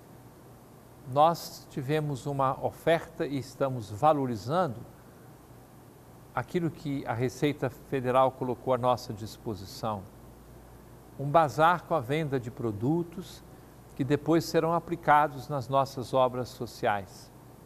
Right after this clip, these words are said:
Está acontecendo durante esses dias, lá no Colégio Santo Antônio.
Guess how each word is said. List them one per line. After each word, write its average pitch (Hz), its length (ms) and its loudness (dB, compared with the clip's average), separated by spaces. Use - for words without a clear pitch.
Está - 200 4
acontecendo 185 640 0
durante 170 360 0
esses 117 340 -6
dias, 143 500 -4
lá 143 220 4
no 160 80 -8
Colégio 135 480 0
Santo 117 280 -8
Antônio. 98 480 -6